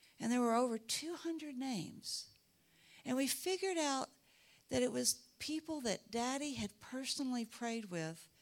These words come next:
to receive Jesus. And it was his personal Bible time that he prayed with every day. And that just, I,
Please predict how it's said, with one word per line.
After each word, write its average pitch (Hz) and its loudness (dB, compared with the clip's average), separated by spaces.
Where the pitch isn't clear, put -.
to 220 -6
receive 208 2
Jesus. - -4
And 214 2
it 214 2
was 214 2
his 208 -4
personal 277 0
Bible 208 2
time 170 -2
that 202 0
he 208 2
prayed 285 0
with 127 -4
every 208 2
day. 160 -8
And 233 2
that 254 2
just, 233 2
I, 202 6